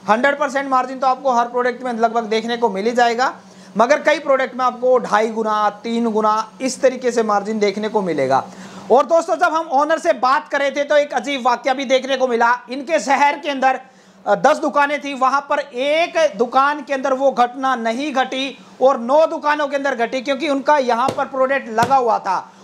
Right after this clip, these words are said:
और मैं आपको बताना चाहूंगा, इस video के अंदर आपको छोटा packet बड़ा धमाका देखने को मिलेगा। और दोस्तों, आपको इस video में पहले मैं production house दिखाऊंगा।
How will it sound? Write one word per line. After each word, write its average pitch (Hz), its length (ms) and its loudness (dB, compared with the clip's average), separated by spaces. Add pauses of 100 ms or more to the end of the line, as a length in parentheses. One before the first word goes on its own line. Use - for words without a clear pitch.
और 302 200 4
मैं 302 220 -2
आपको 320 320 0
बताना 294 300 0
चाहूंगा, 277 360 -2
इस 254 160 -2
video 294 320 4
के 339 80 -2
अंदर 302 140 0
आपको 285 320 0
छोटा 277 340 0
packet 262 580 -4
बड़ा 262 240 4
धमाका 269 400 0
देखने 254 300 -6
को 240 120 -2
मिलेगा। 220 480 -2 (120)
और 277 140 6
दोस्तों, 339 340 0
आपको 339 300 0
इस 254 140 -8
video 320 220 2
में 311 120 -2
पहले 302 360 0
मैं 302 280 -6 (260)
production 277 460 0
house 269 220 -2
दिखाऊंगा। 262 560 -2